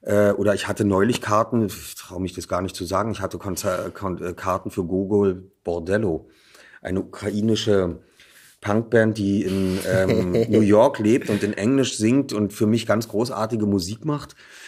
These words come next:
Speaker 1: Äh, ich hatte Karten und bin dann aber nach den Hörbuchaufnahmen nachmittags, war ich so kaputt und dann hast du manchmal, sind die, die Augen kaputt vom Lesen. Ich
Speaker 2: Mhm.
Speaker 1: lese da auf iPad und dann siehst du kaum noch,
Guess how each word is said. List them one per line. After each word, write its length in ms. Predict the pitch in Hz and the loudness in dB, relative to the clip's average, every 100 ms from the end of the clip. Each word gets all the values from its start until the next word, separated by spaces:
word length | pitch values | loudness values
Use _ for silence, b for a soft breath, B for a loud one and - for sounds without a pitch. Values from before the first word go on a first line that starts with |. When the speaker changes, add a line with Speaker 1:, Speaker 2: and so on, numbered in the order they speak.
| B - | B -2
Speaker 1:
Äh, 280 | 104 107 107 | 2 4 2
ich 140 | 107 | 0
hatte 180 | 113 113 | -4 -4
Karten 380 | 110 117 120 117 | 0 0 0 -2
und 120 | 101 | -2
bin 140 | 104 | 0
dann 120 | 107 104 | 0 0
aber 180 | 101 | 0
nach 160 | 101 101 | 0 0
den 160 | 107 95 | -2 0
Hörbuchaufnahmen 800 | 104 123 - 113 110 110 107 | 0 0 0 0 2 0 2
nachmittags, 600 | 104 101 113 - 107 - B B B - | 2 0 0 0 -2 -2 B B B -10
war 180 | 98 | -8
ich 140 | 98 - | -6 -2
so 160 | 117 | 0
kaputt 520 | 147 - - - 165 - | 0 -6 -6 -2 0 0
und 80 | |
dann 160 | 107 101 104 | 0 0 0
hast 180 | 117 - | -4 -2
du 60 | 117 | 0
manchmal, 460 | 113 113 117 110 B B B _ | 0 0 0 0 B B B _
sind 260 | - 107 113 | -2 0 0
die, 60 | |
die 200 | 107 135 | -2 0
Augen 320 | 107 139 160 | 2 4 4
kaputt 380 | 131 123 - 110 | 0 -2 -2 -4
vom 200 | - 107 | 0 0
Lesen. 420 | 101 117 131 127 | 2 2 2 0
Ich 140 | 101 92 | 0 -2
Speaker 2:
Mhm. 60 | |
Speaker 1:
lese 200 | 107 - - | -2 -2 0
da 180 | 107 | 0
auf 240 | 104 101 - | 0 -4 -4
iPad 420 | 101 123 127 117 | -2 -2 -2 -4
und 120 | 113 | -2
dann 100 | 107 | -2
siehst 280 | 95 123 - | -2 -2 -6
du 40 | 127 | -8
kaum 300 | 113 113 110 | -2 0 0
noch, 160 | 110 | -2